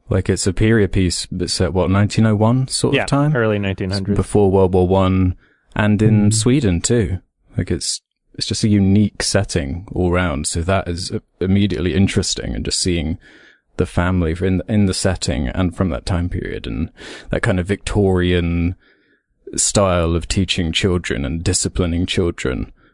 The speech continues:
Speaker 1: and the kind of knock-on effect that has and has had
Speaker 2: Mm-hmm.
Speaker 1: is all very, very sad. It's the way it balances the, the happiness and sadness, the kind of yin and yang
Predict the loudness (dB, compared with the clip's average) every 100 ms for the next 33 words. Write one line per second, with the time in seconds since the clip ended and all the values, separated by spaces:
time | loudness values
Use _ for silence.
0 | _ 0 0 2 0 2 2 0 0 -2
1 | 0 -2 -2 -4 -4 -2 -2 -2 -2 -2
2 | -2 -2 -4 -2 -2 -2 -6 -8 -16 _
3 | _ _ -12 -8 -8 -4 -2 -2 -4 -6
4 | -10 _ _ _ _ -2 -2 -2 0 0
5 | 0 -2 -2 -6 -8 -20 -20 _ 0 2
6 | 2 2 2 2 2 0 -2 -2 -2 0
7 | 0 2 0 -4 -12 _ -4 -2 0 -2
8 | 0 0 2 0 -2 0 0 -2 -4 -4
9 | -4 -2 0 0 0 2 0 0 0 2
10 | 2 2 0 0